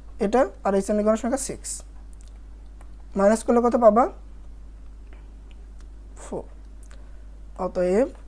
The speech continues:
আমাদের এফ ওয়ান প্লাস এফ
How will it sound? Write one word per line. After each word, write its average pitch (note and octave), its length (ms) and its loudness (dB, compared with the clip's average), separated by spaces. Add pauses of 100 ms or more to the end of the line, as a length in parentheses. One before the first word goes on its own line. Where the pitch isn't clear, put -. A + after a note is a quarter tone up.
(220)
আমাদের F#3+ 440 2 (800)
এফ F#3+ 260 -4
ওয়ান F#3+ 360 0
প্লাস G#3+ 500 2 (880)
এফ G#3 140 2